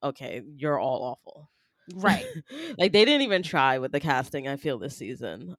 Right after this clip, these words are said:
Speaker 1: Um, in the past, the seasons, in the past, the, um,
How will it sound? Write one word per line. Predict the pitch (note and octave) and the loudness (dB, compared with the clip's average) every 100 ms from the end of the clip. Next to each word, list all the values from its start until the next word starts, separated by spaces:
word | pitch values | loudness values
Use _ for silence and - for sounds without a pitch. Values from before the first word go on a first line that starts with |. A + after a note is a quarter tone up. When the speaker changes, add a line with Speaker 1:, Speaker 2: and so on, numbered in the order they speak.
| - | 0
Speaker 1:
Um, | C3+ B2+ A#2+ | 2 0 -2
in | E3 F3+ | -2 2
the | D#3+ | 0
past, | D#3 C3 C#3 E3+ | 0 0 0 0
the | E3+ | -6
seasons, | C#3+ D3 C3+ C#3 C3+ C#3+ - _ _ _ _ _ _ _ | -8 -8 -4 -6 -6 -10 -16 _ _ _ _ _ _ _
in | D3+ | -4
the | C#3 | -2
past, | C#3 C3 C3 - | -2 -2 -2 -4
the, | C#3 B2+ - | -2 0 0
um, | A#2+ A#2+ A2+ - | -2 -4 -10 -20